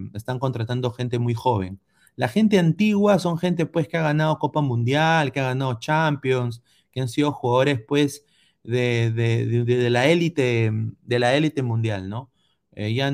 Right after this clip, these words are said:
ya no, por, por eso Paolo hubo ese rumor y era más humo que nada.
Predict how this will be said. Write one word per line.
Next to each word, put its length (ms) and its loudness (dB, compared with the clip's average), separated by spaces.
ya 180 -2
no, 260 -2
por, 200 -4
por 160 0
eso 240 0
Paolo 760 6
hubo 280 2
ese 200 -2
rumor 440 -2
y 60 2
era 280 -4
más 320 -2
humo 240 -4
que 120 -8
nada. 340 -10